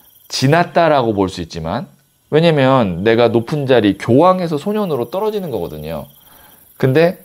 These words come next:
어떻게 보면 정점을 찍고 사실 내려와서 다른 사람들 시선이나 어떤 그런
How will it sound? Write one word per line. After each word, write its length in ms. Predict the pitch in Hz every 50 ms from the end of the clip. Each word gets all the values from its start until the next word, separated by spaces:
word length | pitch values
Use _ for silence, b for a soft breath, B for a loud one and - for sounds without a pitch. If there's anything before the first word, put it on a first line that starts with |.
| _ _ -
어떻게 300 | - - 104 - 127 113
보면 440 | 104 104 101 110 135 175 220 - B B B B B _ -
정점을 580 | - 92 98 104 107 - 120 113 110 107 -
찍고 680 | - - 220 226 226 _ - - 208 214 233 254 - _ _ _ _ _ _ _
사실 360 | _ - - 123 131 123 110
내려와서 760 | 90 98 101 107 127 131 120 104 92 95 131 143 170 220 - b b b b b b b b b b b -
다른 360 | - - 123 120 147 160 156
사람들 680 | 151 151 147 147 139 135 123 113 120 120 117 113 101 -
시선이나 1000 | - - - 208 208 208 208 185 175 160 143 131 123 131 147 170 190 226 247 B B B B B B
어떤 480 | - 101 104 - 107 104 104 101 101 98 B B B B B B
그런 420 | - 110 107 104 104 104 104 101